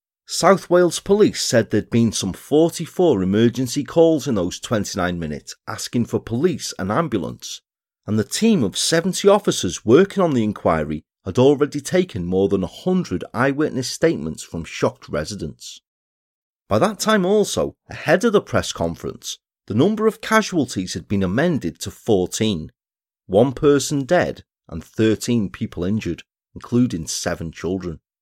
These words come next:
And Detective Superintendent Hurley added that his team were hopeful that some of the injured would be released from hospital over the weekend. Meanwhile, a sense of shock,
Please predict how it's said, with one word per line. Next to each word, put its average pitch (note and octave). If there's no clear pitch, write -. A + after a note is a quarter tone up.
And G#2
Detective E3+
Superintendent E3+
Hurley D3+
added A2
that G2
his -
team D3+
were F2
hopeful F3
that F2
some F3
of G3
the E3+
injured F#2+
would G2
be G#2+
released G#2
from D#3+
hospital -
over F#2
the F2
weekend. E2
Meanwhile, G2
a -
sense D3+
of A#2+
shock, -